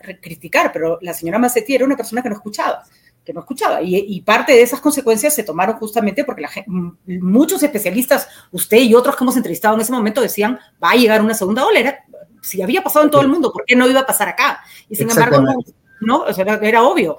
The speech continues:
Speaker 1: Sin embargo, no se tomaron esas, esas precauciones. Ahora, claramente, doctor Ugarte, la vacunación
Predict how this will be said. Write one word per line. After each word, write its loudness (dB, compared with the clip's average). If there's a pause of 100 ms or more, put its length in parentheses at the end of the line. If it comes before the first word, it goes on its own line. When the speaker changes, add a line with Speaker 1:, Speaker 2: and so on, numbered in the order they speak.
(200)
Speaker 1:
Sin -6
embargo, 4
no 2
se -2
tomaron 0
esas, -4
esas -4
precauciones. 0 (240)
Ahora, 4
claramente, 4
doctor -2
Ugarte, 2
la 2
vacunación -2